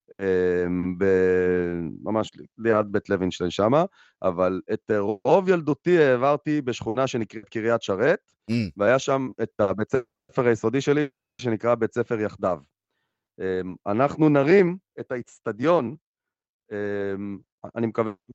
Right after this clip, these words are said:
Speaker 1: אם אין כבר בית ספר, אז שם.
Speaker 2: על חורבות
Speaker 1: אם
Speaker 2: הבית
Speaker 1: יש, אז נמצא
Speaker 2: הספר,
Speaker 1: מקום
Speaker 2: אתה אומר.
Speaker 1: ליד.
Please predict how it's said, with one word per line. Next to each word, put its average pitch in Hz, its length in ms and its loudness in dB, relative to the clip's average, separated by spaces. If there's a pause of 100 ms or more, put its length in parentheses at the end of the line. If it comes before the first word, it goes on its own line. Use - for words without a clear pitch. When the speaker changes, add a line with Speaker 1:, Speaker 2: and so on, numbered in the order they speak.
(380)
Speaker 1:
אם 165 140 4
אין 165 100 4
כבר 147 180 0
בית 120 140 -4
ספר, 117 280 -4
אז 101 80 -8
שם. 120 200 -6 (380)
Speaker 2:
על 175 140 -6
חורבות 165 440 -4
Speaker 1:
אם 156 60 -4
Speaker 2:
הבית 165 140 6
Speaker 1:
יש, 156 120 0
אז 123 120 -6
נמצא 135 120 -2
Speaker 2:
הספר, 143 140 2
Speaker 1:
מקום 139 120 2
Speaker 2:
אתה - 80 -2
אומר. 127 120 2 (240)
Speaker 1:
ליד. 214 80 -4